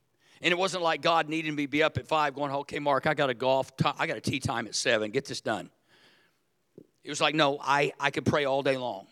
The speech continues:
throughout the day, driving, in the shower, sitting down, thinking, whatever, praying, 'God, please.'"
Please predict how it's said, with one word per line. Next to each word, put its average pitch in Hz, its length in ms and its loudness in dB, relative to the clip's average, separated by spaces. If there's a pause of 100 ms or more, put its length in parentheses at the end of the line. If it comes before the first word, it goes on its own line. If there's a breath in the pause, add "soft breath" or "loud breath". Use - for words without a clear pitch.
(720 soft breath)
throughout 156 380 6
the 147 80 -6
day, 110 420 -8 (600)
driving, 147 540 2 (240)
in 156 120 -2
the 156 80 -2
shower, 135 680 2 (400 soft breath)
sitting 170 420 -4
down, 135 480 -2
thinking, 151 480 -2
whatever, 143 540 2
praying, 180 680 4
'God, 151 460 2
please.'" 160 600 -6